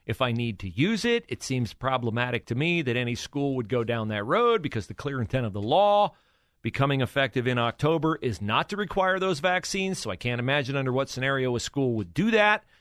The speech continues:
And I would certainly have that on my radar as governor if they did so. Instead, he seems like he's basically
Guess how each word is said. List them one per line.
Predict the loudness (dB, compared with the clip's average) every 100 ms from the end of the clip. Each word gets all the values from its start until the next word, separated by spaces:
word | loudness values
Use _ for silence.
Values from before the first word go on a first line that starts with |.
| _ _ _ -10
And | -8 -2
I | 2 4
would | 4 0 0
certainly | -2 -2 -2 -2 -2 -4
have | -8 -2 0 2
that | 2 2
on | 0 0
my | 0
radar | 0 2 2 4 4 4 2 0
as | -2
governor | 0 0 0 -4 -4 -2
if | -2 0
they | -2 2
did | 0 -2
so. | -6 -8
Instead, | -8 -2 0 0
he | -2
seems | -4 -2
like | -2 -2
he's | -6 -4
basically | -2 -2 -4 -8